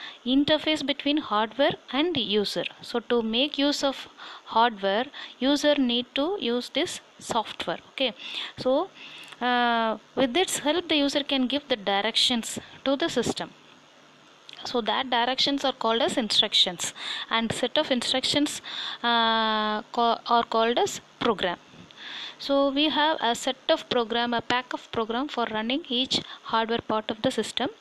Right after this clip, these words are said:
Software actually gives directions to the different parts of the computer to work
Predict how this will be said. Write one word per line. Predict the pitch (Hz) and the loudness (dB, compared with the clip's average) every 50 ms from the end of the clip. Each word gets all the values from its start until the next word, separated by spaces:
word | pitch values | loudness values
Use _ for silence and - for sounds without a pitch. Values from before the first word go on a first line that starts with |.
| - - - - - - - - | -10 -8 -6 -4 -4 -6 -6 -8
Software | - - 233 226 247 - - - - 311 311 320 311 | -4 0 0 0 0 0 -4 -2 2 2 4 4 2
actually | - 226 220 - - 262 254 262 294 | 0 -2 -2 0 0 0 0 0 0
gives | 240 254 269 262 - | 0 0 -2 -2 -2
directions | 214 208 214 220 240 269 294 - - 330 320 320 - - | 0 2 2 4 4 4 2 2 2 2 2 2 0 0
to | - 277 | 0 0
the | 262 247 285 330 453 440 - - - - - - - - - 214 | 0 2 2 0 0 -2 -4 -10 -10 -10 -12 -14 -16 -16 -8 -6
different | 214 262 - - 285 294 269 277 | -4 -4 0 2 2 2 2 2
parts | - 262 269 285 - - | 2 0 0 0 -2 -4
of | 277 - | -6 -4
the | - 277 | -2 -4
computer | 269 - 233 202 185 - 190 185 - 170 - - - - | -2 -2 -4 -2 -2 -4 -4 -4 -4 -6 -8 -6 -4 -2
to | 247 | -2
work | 226 214 233 254 277 | 0 2 2 0 0